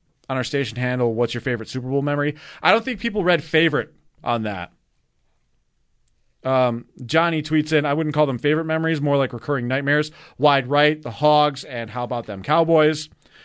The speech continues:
Deb tweeting in, "The New England interception at the goal line to beat Seattle. I speak for Bills fans included to say my least favorite is Norwood's kick." Sorry, I know you didn't ask. Yeah, y-, y'all, it's favorite,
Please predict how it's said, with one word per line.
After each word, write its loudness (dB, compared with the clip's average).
Deb 2
tweeting 0
in, 2
"The 0
New 0
England 0
interception -2
at -6
the -10
goal -2
line 0
to -6
beat -6
Seattle. -2
I -8
speak -8
for -8
Bills -2
fans -4
included -2
to -16
say -6
my -4
least -4
favorite -2
is -4
Norwood's -2
kick." -4
Sorry, -2
I -2
know -6
you -6
didn't -6
ask. -14
Yeah, -2
y-, -12
y'all, 2
it's -6
favorite, 2